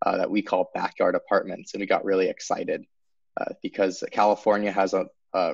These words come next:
released a whole lot of laws recently that, uh, enable these units to be built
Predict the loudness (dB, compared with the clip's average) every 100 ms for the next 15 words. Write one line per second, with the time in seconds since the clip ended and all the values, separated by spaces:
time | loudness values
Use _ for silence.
0 | -2 -2 0 0 0 2 4 4 2 0
1 | 0 0 0 -2 -6 -4 -6 -2 -2 -4
2 | _ _ _ _ 4 6 6 4 2 -2
3 | -2 4 2 4 -2 -2 -6 -6 -6 -4
4 | -2 0 0